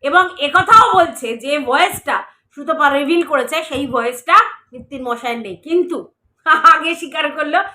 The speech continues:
ওই ভয়েসটা মিত্তির মশাইয়ের। এবং সবথেকে বড় কথা, আর একটা যে বুইন, হ্যাঁ, যিনি কিনা গায়িকা, হ্যাঁ, তা তিনি কিন্তু স্বীকার করেছেন যে এই ভয়েসটা কিন্তু আমাদের মিত্তির মশাইয়ের।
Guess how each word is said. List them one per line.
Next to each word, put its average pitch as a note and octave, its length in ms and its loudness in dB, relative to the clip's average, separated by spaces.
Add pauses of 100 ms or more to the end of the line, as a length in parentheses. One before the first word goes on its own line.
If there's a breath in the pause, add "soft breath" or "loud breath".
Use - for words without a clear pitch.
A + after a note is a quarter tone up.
(160)
ওই B3+ 160 -4
ভয়েসটা C4 440 -4
মিত্তির B3 360 -10
মশাইয়ের। G#3 380 -10 (280)
এবং D4+ 380 2 (380)
সবথেকে F#4+ 460 -6
বড় E4 240 4
কথা, D#4+ 300 -2
আর C4 380 2
একটা F#4 380 0
যে D#4+ 140 -4
বুইন, C#4+ 460 -2 (120)
হ্যাঁ, A#3+ 260 -2
যিনি C4 280 -10
কিনা C4 180 -8
গায়িকা, A3 600 -6 (280 soft breath)
হ্যাঁ, A#3+ 180 -4 (160)
তা D#4 220 0 (120)
তিনি F4+ 220 -2
কিন্তু F#4+ 240 -6
স্বীকার F4+ 400 -2
করেছেন D#4+ 460 -2 (320)
যে A#3+ 100 -14
এই D#4 360 -4
ভয়েসটা D4 480 -2
কিন্তু F#4+ 720 -2 (360)
আমাদের B3+ 400 -4
মিত্তির D4 340 -8
মশাইয়ের। A#3+ 400 -4